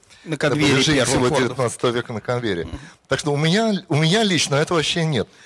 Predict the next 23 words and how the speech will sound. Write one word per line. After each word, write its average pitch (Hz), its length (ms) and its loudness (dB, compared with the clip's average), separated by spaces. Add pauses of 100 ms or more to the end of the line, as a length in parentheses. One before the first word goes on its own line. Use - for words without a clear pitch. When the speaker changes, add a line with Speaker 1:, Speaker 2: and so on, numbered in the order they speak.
(140)
Speaker 2:
Но 123 100 -2
если 170 180 -2
у 165 60 -2
кого-то 170 340 -2
есть, 196 280 -2
то - 60 -2
я 151 120 0
за 160 120 -4
него 147 180 -2
рад. 95 180 -4 (580)
И, 143 220 0
эм, 143 340 0 (320)
у 143 80 -4
них 180 220 0
есть. 95 440 -8
Э, 120 320 0
затем 208 320 -4
есть, 165 160 0
конечно, 135 300 -4
делезианцы. 165 960 -4 (400)
Щас 185 300 -2
вот, 127 220 -2
э, 101 420 -2